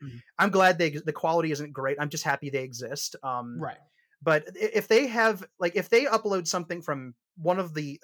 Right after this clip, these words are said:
Speaker 2: episode fourteen through twenty-six, and it doesn't look like, you know, somebody spilled coffee on it thirty years ago, then I,
Speaker 1: <laughs>
Speaker 2: that might be an indication that something behind the scenes is,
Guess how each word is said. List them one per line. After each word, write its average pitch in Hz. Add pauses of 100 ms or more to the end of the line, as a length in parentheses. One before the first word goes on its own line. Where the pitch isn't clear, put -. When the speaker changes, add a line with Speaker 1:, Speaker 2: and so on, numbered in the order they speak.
Speaker 2:
episode 170
fourteen 170
through 151
twenty-six, 143
and 143
it 135 (140)
doesn't 147
look 147 (380)
like, 147 (100)
you 160
know, 131
somebody 143
spilled 131
coffee 135
on 143
it -
thirty 135
years 123
ago, 180 (140)
then 156
I, 143 (480)
Speaker 1:
<laughs> -
Speaker 2:
that 202
might 190
be 202
an 180
indication 170 (460)
that 175
something 185
behind 160
the 151
scenes 156
is, 135